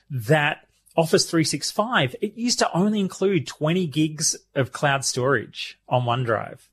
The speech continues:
And you were paying, like, an annual subscription for the software, but within months, he had made that one terabyte.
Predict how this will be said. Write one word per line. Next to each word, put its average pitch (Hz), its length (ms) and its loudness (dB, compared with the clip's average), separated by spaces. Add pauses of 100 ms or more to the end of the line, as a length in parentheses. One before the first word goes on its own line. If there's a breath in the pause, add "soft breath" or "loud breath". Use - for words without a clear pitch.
(440 soft breath)
And 214 160 4
you 277 80 4
were 285 60 4
paying, 247 240 0
like, 240 160 2
an 208 100 2
annual 208 320 0
subscription 190 640 0
for 170 120 0
the 147 100 2
software, 165 600 2
but 151 220 0 (800 soft breath)
within 170 300 4
months, 175 400 2
he 156 180 4
had 131 320 -2
made 143 220 0
that 135 280 0
one 135 220 0
terabyte. - 540 -2